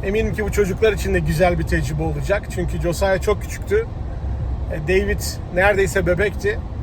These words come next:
En azından Josiah biraz daha tadına varabilecek bu yolculuğun. Biraz daha anlayabilecek. Belki de biraz daha kendi tecrübelerine, yenilerine ekleyecek.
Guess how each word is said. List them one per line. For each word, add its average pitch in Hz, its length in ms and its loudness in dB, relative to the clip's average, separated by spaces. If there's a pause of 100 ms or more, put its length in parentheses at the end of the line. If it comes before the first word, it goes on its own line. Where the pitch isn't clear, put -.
(360)
En 185 80 -2
azından 190 440 2
Josiah 202 500 4
biraz 180 300 4
daha 185 160 4
tadına 185 320 2
varabilecek 180 560 0
bu 170 40 -4
yolculuğun. 160 560 -2 (400)
Biraz 170 280 2
daha 185 160 4
anlayabilecek. 180 640 -2 (120)
Belki 175 300 -2
de 180 120 0
biraz 170 300 0
daha 180 320 0 (760)
kendi 196 260 0
tecrübelerine, 180 680 2
yenilerine 185 540 0 (380)
ekleyecek. 160 540 -4